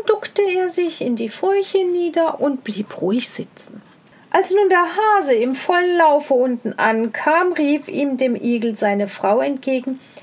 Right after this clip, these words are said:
Ich bin schon da. Der Hase stutzte und verwunderte sich nicht wenig.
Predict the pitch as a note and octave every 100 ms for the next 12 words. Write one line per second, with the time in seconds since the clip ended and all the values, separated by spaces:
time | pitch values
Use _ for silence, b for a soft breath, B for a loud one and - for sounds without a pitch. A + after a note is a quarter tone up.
0 | B C#5+ - - A#4+ - G4 F4+ F#4+ C5
1 | C5+ C5 B4 B4 B4 - - _ _ -
2 | C#4 C#4 C4 A3 G#3 - G3+ - - F#4
3 | G#4 G4 D#4 A#3+ A3+ G#3 G3 G3 G#3 G3
4 | G#3 G#3 - F4 G4+ C#4+ - -